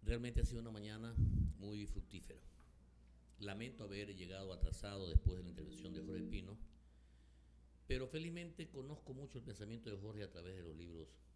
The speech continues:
que viene escribiendo hace mucho tiempo atrás, mucho antes que Jaime Nebot haya lanzado una idea que no es de él, sino que la ha recogido del tiempo pasado.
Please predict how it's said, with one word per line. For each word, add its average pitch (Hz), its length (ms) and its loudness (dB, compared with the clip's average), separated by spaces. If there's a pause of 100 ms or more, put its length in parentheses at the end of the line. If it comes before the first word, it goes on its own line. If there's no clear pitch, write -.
(280)
que 92 100 -14
viene 92 200 -10
escribiendo 87 580 -12 (140)
hace 82 200 -16
mucho 135 280 -10
tiempo 90 240 -12
atrás, 85 240 -12
mucho 101 280 -12
antes 95 260 -12
que 90 220 -8 (920)
Jaime 98 220 -2
Nebot 90 320 -4 (680)
haya 92 260 -8
lanzado 82 500 -10 (1120)
una 131 180 -8
idea 123 320 -6
que 107 120 -10
no 107 100 -8
es 101 80 -8
de 110 60 -6
él, 101 80 -8
sino 90 320 -12 (680)
que 98 80 -12
la 92 80 -10
ha 90 60 -10
recogido 87 380 -8
del 76 100 -10
tiempo 76 220 -10
pasado. - 280 -18